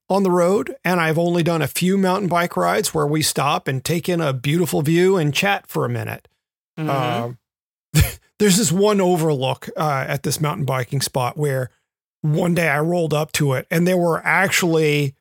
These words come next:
Speaker 1: five other people hanging out, but they were all spread out like
Speaker 2: <laughs>
Speaker 1: cattle. <laughs>
Speaker 2: Right.
Speaker 1: <laughs> Uh, we kinda waved to each other and whatnot, but I mean, li-, like, that's literally the most people I've seen on a bike in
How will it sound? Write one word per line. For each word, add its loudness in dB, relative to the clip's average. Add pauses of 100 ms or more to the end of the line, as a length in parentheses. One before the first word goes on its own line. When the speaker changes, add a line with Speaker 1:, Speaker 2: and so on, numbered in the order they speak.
(300)
Speaker 1:
five 2
other 2
people -2
hanging 0
out, -2 (280)
but 0
they 4
were 4
all 4
spread 0
out 2
like -4
Speaker 2:
<laughs> -20
Speaker 1:
cattle. 0 (420)
<laughs> -4
Speaker 2:
Right. 2 (340)
Speaker 1:
<laughs> 2 (1300)
Uh, 4 (360)
we -2
kinda 2
waved 4
to 0
each 0
other 2
and 2
whatnot, 0
but 2
I 4
mean, 4
li-, 2
like, 0
that's 2
literally 4
the 4
most 2
people -2
I've 2
seen 0
on 0
a 0
bike 0 (280)
in 0